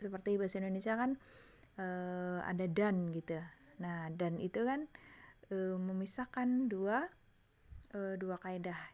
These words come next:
gitu, ya. Eh, jadi kalau di dalam bahasa Arab itu pakai wawu,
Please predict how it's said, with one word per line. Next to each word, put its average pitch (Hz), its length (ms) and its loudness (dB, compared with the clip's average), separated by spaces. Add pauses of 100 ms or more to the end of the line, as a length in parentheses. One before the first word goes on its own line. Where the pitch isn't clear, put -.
(100)
gitu, 170 300 -12 (1080)
ya. 180 240 -6 (640)
Eh, 170 760 -4 (600)
jadi 175 180 -8
kalau 185 240 -2
di 180 80 -2
dalam 175 300 -2
bahasa - 180 -6
Arab 180 160 -4
itu - 160 -4
pakai 190 220 -6
wawu, 180 340 -2